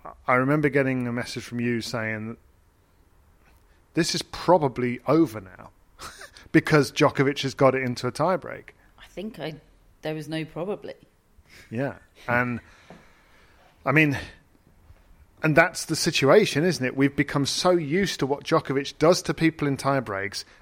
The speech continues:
Speaker 1: and then follows because he's released, in his words,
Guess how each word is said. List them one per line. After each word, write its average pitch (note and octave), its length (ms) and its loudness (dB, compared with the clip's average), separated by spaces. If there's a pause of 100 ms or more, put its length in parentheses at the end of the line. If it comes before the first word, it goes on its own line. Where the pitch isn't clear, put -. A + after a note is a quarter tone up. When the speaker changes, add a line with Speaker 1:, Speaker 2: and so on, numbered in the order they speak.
(100)
Speaker 1:
and C#3 120 -2
then C3 120 -2
follows C#3 720 2 (320)
because C#3 380 2
he's C3 280 -2 (200)
released, B2 580 -2
in A2+ 100 -8
his A2 180 -6
words, G#2+ 560 -6